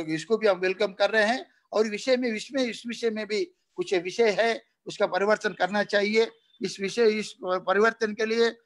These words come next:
हम लोग भारत सरकार के साथ चर्चा भी कर रहे हैं, हम लोग इसके ऊपर,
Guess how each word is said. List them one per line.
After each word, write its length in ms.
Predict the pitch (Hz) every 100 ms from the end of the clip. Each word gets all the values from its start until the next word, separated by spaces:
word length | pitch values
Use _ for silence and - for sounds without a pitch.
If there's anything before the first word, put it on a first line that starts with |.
| _ 170
हम 100 | 180
लोग 180 | 208 156
भारत 260 | 175 220
सरकार 400 | 214 196 - 214
के 140 | 214 190
साथ 200 | 214 220 _ _ _ -
चर्चा 220 | 175 -
भी 140 | 220 226
कर 180 | 214 202
रहे 180 | 226
हैं, 260 | 208 233 339 _ _ _ _ _ 226
हम 220 | 214 202
लोग 220 | 220 226 214
इसके 200 | - 220
ऊपर, 340 | 214 240 240